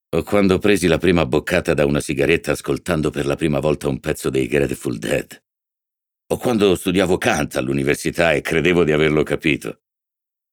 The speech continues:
O quando vendetti il primo tocchetto di hashish. Oppure ebbe inizio quando baciai Bobby, che in realtà è una ragazza. O quando vidi per la prima volta quella minuscola creatura tutta ruga che poi si sarebbe chiamata Anna,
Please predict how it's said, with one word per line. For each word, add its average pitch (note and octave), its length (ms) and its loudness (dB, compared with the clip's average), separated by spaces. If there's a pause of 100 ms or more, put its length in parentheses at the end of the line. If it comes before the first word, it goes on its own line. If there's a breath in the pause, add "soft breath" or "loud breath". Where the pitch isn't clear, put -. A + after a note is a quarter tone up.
(300)
O C2+ 120 -4
quando D#2+ 300 0
vendetti D2 420 0
il C#2+ 100 -2
primo D2+ 460 -2
tocchetto - 540 -4
di C2+ 140 -2
hashish. - 600 -6 (960)
Oppure F#2+ 580 -2 (600)
ebbe G#2 240 0
inizio F#2 400 0
quando D#2 340 -2
baciai C2+ 400 -6
Bobby, B1 500 -6 (580)
che - 140 -2
in D2 60 -2
realtà D2 340 -4
è D2 80 0
una B1+ 200 -2
ragazza. B1 540 -2 (720 soft breath)
O B2 60 2
quando D3 300 4
vidi C#3 260 4
per G#2+ 160 2
la G#2+ 80 4
prima G2 220 2
volta G#2 300 2
quella E2+ 180 2
minuscola F2 480 2
creatura D2 500 0
tutta D2+ 300 -4
ruga C#2+ 320 2
che C#2 140 -6
poi D#2+ 240 0
si - 140 -6
sarebbe D#2+ 360 0
chiamata D#2 440 -4
Anna, D2 320 -2